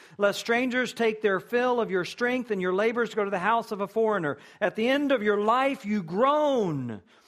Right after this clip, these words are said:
when your flesh and body are consumed and you say, "How I hated discipline and my heart despised reproof. I did not listen to the voice of teachers or incline my ear to my instructors."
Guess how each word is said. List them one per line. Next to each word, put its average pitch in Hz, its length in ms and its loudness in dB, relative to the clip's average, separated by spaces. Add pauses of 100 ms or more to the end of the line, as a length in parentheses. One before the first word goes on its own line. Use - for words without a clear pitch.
(100)
when 214 180 0
your 214 120 2
flesh 262 420 0
and 214 140 0
body 254 320 2
are 214 100 2
consumed 254 680 0
and 208 140 0
you 208 60 0
say, 214 320 0 (260)
"How 277 500 2
I 202 220 2
hated 240 500 0
discipline 233 540 0
and 190 100 -2
my 202 140 2
heart 254 360 0
despised 208 840 0 (240)
reproof. 202 540 2
I 190 80 4
did 254 200 2
not 233 200 2
listen 254 240 0
to 214 80 2
the 196 80 0
voice 233 320 0
of 170 100 -8
teachers 262 520 -2 (200)
or 202 140 -2
incline 247 420 0
my 220 140 2
ear 240 300 2
to 220 120 -2
my 196 160 0
instructors." 262 840 -2